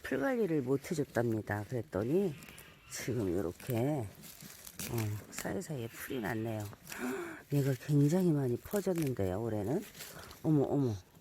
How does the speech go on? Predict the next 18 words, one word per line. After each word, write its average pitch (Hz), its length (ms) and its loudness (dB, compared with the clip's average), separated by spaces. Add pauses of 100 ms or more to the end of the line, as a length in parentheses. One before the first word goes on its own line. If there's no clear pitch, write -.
(500)
이건 156 200 4
작년에 170 420 4
심은 196 240 2
것 143 120 4
같고, 139 140 4
여기는 139 380 6
지금 123 300 -2 (380)
새순이 269 460 2
이렇게 160 300 2
나고, 139 400 -2 (640)
이 190 160 8
아이가 143 360 6
지금 170 680 -2
전체로 175 520 -2
지금 156 340 0
이렇게 139 280 -4
보시면 190 480 -2
다 143 220 -6